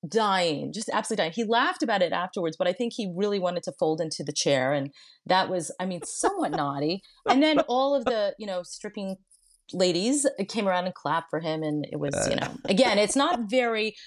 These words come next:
Speaker 1: politically correct. It's not very P C at the moment, but, you know, eight, ten years ago, it was what it was.
Speaker 2: Okay,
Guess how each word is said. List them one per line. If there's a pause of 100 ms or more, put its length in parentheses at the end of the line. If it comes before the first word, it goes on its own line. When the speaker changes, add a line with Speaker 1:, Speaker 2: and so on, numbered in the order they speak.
(500)
Speaker 1:
politically
correct.
It's
not
very
P
C
at
the
moment,
but,
you
know,
eight,
ten
years
ago,
it
was
what
it
was.
Speaker 2:
Okay,